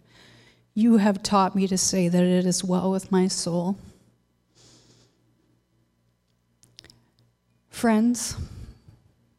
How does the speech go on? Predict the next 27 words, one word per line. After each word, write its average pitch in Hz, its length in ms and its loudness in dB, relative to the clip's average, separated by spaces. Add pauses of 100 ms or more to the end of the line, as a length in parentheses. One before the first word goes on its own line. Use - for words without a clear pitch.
(560)
the 226 120 -2
only 254 360 6
way 208 220 4
you 202 180 0
can 202 200 -2
weather 202 280 2
a 202 80 -2
storm 185 520 -6
like 175 200 -2
this 190 220 -4
man 180 280 0
did 175 200 -2
is 175 220 -2
to 202 120 -2
build 190 260 2
a 190 40 2
foundation 180 680 -2
in 180 120 0
your 175 140 -2
life. 180 480 -6 (3500)
To 226 120 2
put 269 260 0
these 247 160 2
seven 226 360 -2
habits 202 420 -2
into 202 200 -2
practice, 185 880 -4